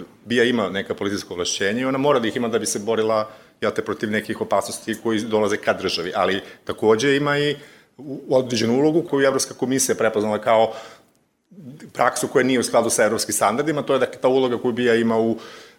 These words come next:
a, presretanju informacija, dakle, u spro-, sprovođenju, sprovođenju specijalnih istražnih mera. Dakle, i sada i dalje policija mora da se oslanja na kapacitete bia, dakle, tehničke kapacitete bia da bi mogla da, a, da presreće komunikaciju, tako da to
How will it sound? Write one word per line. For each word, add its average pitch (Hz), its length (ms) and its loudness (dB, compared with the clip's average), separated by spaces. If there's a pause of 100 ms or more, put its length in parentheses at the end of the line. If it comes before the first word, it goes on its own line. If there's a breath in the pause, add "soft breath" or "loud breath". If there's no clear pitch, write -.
a, 107 220 4
presretanju 107 480 2
informacija, 95 580 -2
dakle, 90 220 -4
u - 20 -6
spro-, - 380 -4
sprovođenju, 101 460 -4
sprovođenju 98 440 -2
specijalnih 92 500 -4
istražnih 87 380 -10
mera. 120 220 0
Dakle, 123 300 0 (480 loud breath)
i 113 140 -12
sada 117 260 2
i 110 60 2
dalje 131 380 2
policija 117 480 0 (920 soft breath)
mora 123 160 4
da 117 80 0
se 131 80 2
oslanja 123 280 2
na 104 80 0
kapacitete 113 580 0
bia, 101 240 2
dakle, 85 240 -6
tehničke 110 360 -2
kapacitete 104 500 -4
bia 117 140 0
da 104 80 0
bi 104 80 0
mogla 98 280 0
da, 92 240 2 (500 loud breath)
a, 92 120 0
da 90 100 -2
presreće 95 400 -2
komunikaciju, 85 600 -2
tako 90 180 -4
da 90 100 4
to 98 420 0